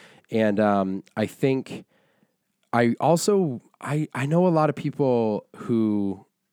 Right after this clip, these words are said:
I, I have some friends who are just like, "It's so goofy. Like, I don't, I like The Flash 'cause it's fun,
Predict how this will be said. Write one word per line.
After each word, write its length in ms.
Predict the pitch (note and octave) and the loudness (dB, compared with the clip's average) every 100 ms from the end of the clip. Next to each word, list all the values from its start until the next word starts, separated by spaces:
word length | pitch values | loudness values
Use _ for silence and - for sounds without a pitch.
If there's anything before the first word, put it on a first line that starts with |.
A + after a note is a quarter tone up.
| _ | _
I, 320 | G#2 E2+ - | -10 -8 -4
I 40 | C#3 | -2
have 220 | D#3+ C#3+ | 0 0
some 220 | D#3 C3+ | 0 -2
friends 320 | - C3 A#2+ | -2 -4 -2
who 100 | A#2+ | -4
are 80 | A2 | -4
just 180 | G2+ - | -4 -6
like, 120 | G2 | -8
"It's 120 | G#2+ | -6
so 180 | - C#3 | -4 -6
goofy. 420 | G#2+ G#2+ G#2 G#2+ G#2 | -4 -8 -6 -4 -2
Like, 220 | F#2+ G2 | -4 -6
I 80 | G2+ | -6
don't, 260 | G#2+ G2+ | -6 -6
I 120 | - A2 | -6 -6
like 200 | A#2 - | -6 -8
The 80 | |
Flash 400 | - A2+ G#2 G2+ - | -10 -6 -4 -6 -10
'cause 180 | F#2 | -12
it's 120 | F2+ - | -12 -12
fun, 440 | G#2+ G2+ G2 | -8 -6 -6